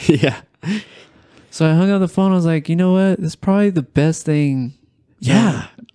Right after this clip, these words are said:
Speaker 2: that
Speaker 1: Imagine
Speaker 2: I
Speaker 1: working
Speaker 2: did.
Speaker 1: under that.
Speaker 2: 'Cause now I see how it is.
Speaker 1: Yeah.
Speaker 2: You know?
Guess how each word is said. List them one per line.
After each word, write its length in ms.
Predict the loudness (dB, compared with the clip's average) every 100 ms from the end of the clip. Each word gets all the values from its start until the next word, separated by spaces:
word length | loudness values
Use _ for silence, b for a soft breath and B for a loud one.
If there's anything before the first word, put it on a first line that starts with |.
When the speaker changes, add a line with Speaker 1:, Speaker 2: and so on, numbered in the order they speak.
| -2
Speaker 2:
that 80 | 2
Speaker 1:
Imagine 140 | 4 2
Speaker 2:
I 40 |
Speaker 1:
working 180 | 2 4
Speaker 2:
did. 60 | 2
Speaker 1:
under 160 | 2 0
that. 560 | 0 0 0 -2 -6 _ b b b b
Speaker 2:
'Cause 220 | -4 0
now 200 | -2 0
I 80 | -2
see 320 | -2 -2 0
how 260 | 0 0 -2
it 100 | -4
is. 280 | -4 -6
Speaker 1:
Yeah. 340 | -2 0 0 -4 -10 _ _
Speaker 2:
You 160 | -10 -8
know? 340 | -6 -6 -8